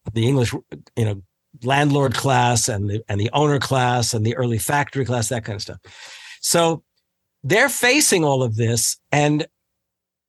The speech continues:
the existing parties, whether they were, some people went into the Labour Party, but there was also, you know, the Tories and the Liberals. And frankly, they were looking for an alternative, and they were young. I mean, we're talking about, you know, nineteen, twenty, twenty-one-year-olds.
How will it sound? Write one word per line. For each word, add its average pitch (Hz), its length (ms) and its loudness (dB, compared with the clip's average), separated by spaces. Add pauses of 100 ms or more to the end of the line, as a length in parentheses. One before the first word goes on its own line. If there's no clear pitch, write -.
(380)
the 160 200 0
existing 185 580 2
parties, 185 480 2
whether 135 240 0
they 135 120 2
were, 127 180 -2 (420)
some 160 280 2
people 185 260 2
went 196 200 2
into 226 220 2
the 175 60 0
Labour 143 240 2
Party, 101 380 -2
but 127 140 -2
there 131 100 0
was 123 120 2
also, 135 240 0
you 151 40 2
know, 117 100 2
the 101 80 0
Tories 151 600 2
and 131 240 0
the 127 40 0
Liberals. 170 480 2 (500)
And 156 160 2
frankly, 175 800 2
they 160 320 2
were 226 140 4
looking 185 320 2
for 175 140 0
an 160 60 2
alternative, 160 580 2
and 165 140 4
they 202 100 4
were 202 100 4
young. 202 520 2
I 139 60 -4
mean, 151 80 2
we're 156 100 2
talking 175 320 2
about, 147 320 2 (300)
you 175 80 -2
know, 143 60 4
nineteen, 156 500 2
twenty, 156 280 2
twenty-one-year-olds. 151 800 2